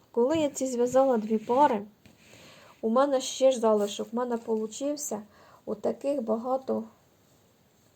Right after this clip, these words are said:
зараз, отаких моточків, я так зараз приберу. У мене получилося дуже багато таких моточків, тому що я відмотувала, щоб в мене колір зійшовся.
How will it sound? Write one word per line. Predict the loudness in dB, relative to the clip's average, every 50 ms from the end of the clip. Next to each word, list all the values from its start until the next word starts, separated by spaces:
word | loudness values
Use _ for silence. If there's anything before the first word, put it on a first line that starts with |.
| _ _ _ _ _ _ _ _ _ _ -18 -14
зараз, | -10 -10 -8 -8 -8 -10 -10 -12 -14 -6
отаких | -6 -6 -4 -4 -6 -6 -6 -2 -2 -2 0 0
моточків, | -2 -2 -2 -2 -2 -4 -4 -4 -6 -8 -12 -10 -10 -10 -10 -10 -14 _ _
я | -14 -12 -12 -12 -12 -14
так | -14 -10 -8
зараз | -8 -8 -8 -10 -14
приберу. | _ -10 -10 -8 -6 -4 -6 -6 -6 -10 -12 _ _ _ _ -20 _ -20 -20 -20 -20 -18 -16 -16 -16 -16 -18 -20 -20 -20 _ _ -2
У | 0
мене | 2 2 2 0
получилося | -4 -2 -2 0 0 -2 -2 0 0 0 0 0 -2 -4
дуже | -2 -2 -2 -2 -2 -2
багато | -2 -2 -2 0 0 -2 0 -2 -4 -4
таких | -2 -6 -6 -4 -6 -6 -2
моточків, | -2 -2 -2 0 0 0 0 0 -2 -6 -8 -6 -4
тому | -4 -2 0 0 0
що | 0 0 0
я | 2 4 4 2
відмотувала, | 2 0 -2 0 0 0 0 0 0 0 0 2 2 0 0
щоб | -2 -4 -6 -4
в | -4
мене | -4 -2 -2 -4
колір | -4 0 2 4 4 4 0
зійшовся. | -2 -6 -8 -8 -8 -8 -8 -10 -10 -10 -14 -16 -16